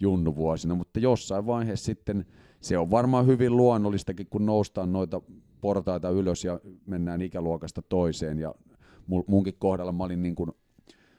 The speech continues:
aika nuorena siirryin aina, aina vanhempiin. Tätä ei tapahtunut ennen, sanotaan, C-junnu-ikää. Et si-, sinne saakka oli hyvin pitkään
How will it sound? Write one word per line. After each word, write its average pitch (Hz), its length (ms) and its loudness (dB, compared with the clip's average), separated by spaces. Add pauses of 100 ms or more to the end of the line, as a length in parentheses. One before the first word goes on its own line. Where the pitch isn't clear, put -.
(160)
aika 95 240 -4
nuorena 98 560 4 (260)
siirryin 82 520 -2
aina, 78 260 -6 (260)
aina 85 300 -8
vanhempiin. 80 640 -6
Tätä 104 240 -2
ei 107 100 -2
tapahtunut 85 540 -6
ennen, 80 160 -6
sanotaan, 80 400 -8
C-junnu-ikää. 71 800 -6
Et - 120 -20
si-, 82 140 -12
sinne 85 240 -2
saakka - 340 -10
oli 76 100 -6
hyvin 87 220 -2
pitkään 69 440 -12